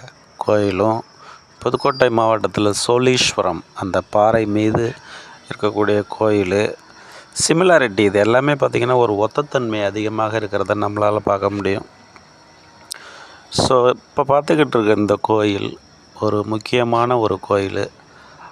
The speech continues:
ஐராவதம், ஐராவதேஸ்வர், ஐராவதேஸ்வர்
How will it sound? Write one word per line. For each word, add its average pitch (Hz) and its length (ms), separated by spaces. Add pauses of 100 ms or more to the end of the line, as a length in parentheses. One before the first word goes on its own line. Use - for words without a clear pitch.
(120)
ஐராவதம், 117 760 (1000)
ஐராவதேஸ்வர், 113 2000 (920)
ஐராவதேஸ்வர் 107 1300